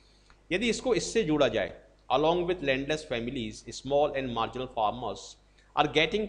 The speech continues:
pauperized and more engaged in manual labor, labor। यहाँ पर इसका सेंस सही निकल रहा है। क्यों निकल रहा है? क्योंकि जो लैंडलेस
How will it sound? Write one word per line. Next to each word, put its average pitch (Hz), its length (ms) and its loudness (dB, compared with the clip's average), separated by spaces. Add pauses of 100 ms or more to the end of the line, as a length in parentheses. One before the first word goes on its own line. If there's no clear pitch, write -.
pauperized 139 680 0
and 143 180 -4
more 190 220 6
engaged 165 400 2
in 156 100 -2
manual 131 320 -2
labor, 104 220 -4 (320)
labor। 110 200 -2 (420)
यहाँ 165 200 4
पर 233 100 2
इसका - 180 0
सेंस 208 260 -2
सही 165 140 0
निकल 123 200 0
रहा 113 100 -2
है। 113 60 2
क्यों 170 160 -2
निकल 170 200 0
रहा 156 120 4
है? - 280 -4 (1160)
क्योंकि 202 300 2
जो 262 140 0
लैंडलेस 180 680 2